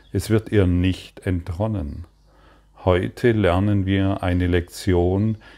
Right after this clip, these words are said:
die dir mehr Verzögerungen und nutzloses Elend ersparen kann, als du dir überhaupt vorstellen kannst. Es ist diese. Und jetzt höre bitte sehr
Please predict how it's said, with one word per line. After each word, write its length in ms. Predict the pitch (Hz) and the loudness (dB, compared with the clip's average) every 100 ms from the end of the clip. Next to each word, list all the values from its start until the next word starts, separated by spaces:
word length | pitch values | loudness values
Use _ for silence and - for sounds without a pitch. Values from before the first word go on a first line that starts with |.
| _ - | _ -8
die 160 | 101 90 | -4 -2
dir 300 | 98 98 92 | 0 0 0
mehr 640 | 92 92 101 147 127 90 | 0 0 0 0 -2 -4
Verzögerungen 1040 | 87 95 - - 110 117 104 92 90 92 101 | -2 -4 -6 -6 -4 -4 -4 -2 0 0 0
und 340 | 95 90 90 | -2 0 0
nutzloses 800 | 123 135 - - 82 82 95 - | -2 -6 -14 -8 -6 -4 -4 -4
Elend 480 | 92 101 98 98 95 | -4 -2 0 -2 -2
ersparen 640 | 87 - 85 90 92 98 | -6 -2 2 2 2 -2
kann, 340 | 104 101 104 104 - - - _ _ - | 0 0 -2 -6 -16 -20 -20 _ _ -6
als 580 | 95 92 117 - - - | 0 2 2 -4 -16 -12
du 520 | 87 98 101 113 110 _ | -2 0 2 0 -4 _
dir 400 | 98 95 101 101 | -4 0 0 0
überhaupt 640 | 101 87 85 85 90 95 - | -4 -2 0 2 0 0 -6
vorstellen 580 | 113 113 - 82 76 76 | -6 -6 -6 -6 -4 -4
kannst. 580 | 80 78 76 - - - _ _ _ _ _ | -4 -4 -6 -10 -20 -20 _ _ _ _ _
Es 180 | 104 92 | -4 -4
ist 400 | 101 98 - - - - _ | -2 -4 -6 -20 -20 -20 _
diese. 480 | - 69 67 - - - _ _ _ _ _ _ _ - | -8 -6 -8 -12 -14 -18 _ _ _ _ _ _ _ -2
Und 120 | 92 | 2
jetzt 300 | 90 95 - | 2 0 -2
höre 260 | 101 92 87 | 0 2 0
bitte 420 | 90 85 92 90 | -2 -4 -2 -4
sehr 680 | - - 104 101 101 101 | -4 -10 -6 -4 -4 -6